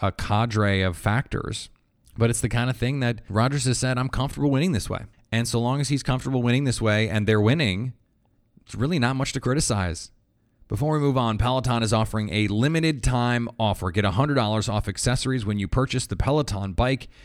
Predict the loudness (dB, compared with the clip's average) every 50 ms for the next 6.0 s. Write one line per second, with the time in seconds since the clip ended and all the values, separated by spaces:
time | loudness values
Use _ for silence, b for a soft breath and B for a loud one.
0 | B B B B -6 -2 2 2 2 2 0 0 2 4 4 4 4 2 -2 -2
1 | 0 2 2 2 2 2 2 2 2 2 2 2 2 2 0 2 2 4 2 2
2 | 2 0 0 0 0 0 -2 -2 -6 B B B B B B B 2 2 4 4
3 | 2 2 2 2 2 2 2 0 2 2 4 2 4 2 2 0 0 -2 -2 -2
4 | -2 -2 0 0 0 0 0 -2 -4 -4 -2 -2 -2 -2 -2 -2 -2 -2 0 0
5 | 0 0 0 0 0 2 2 0 0 0 0 -2 0 0 0 2 2 2 0 0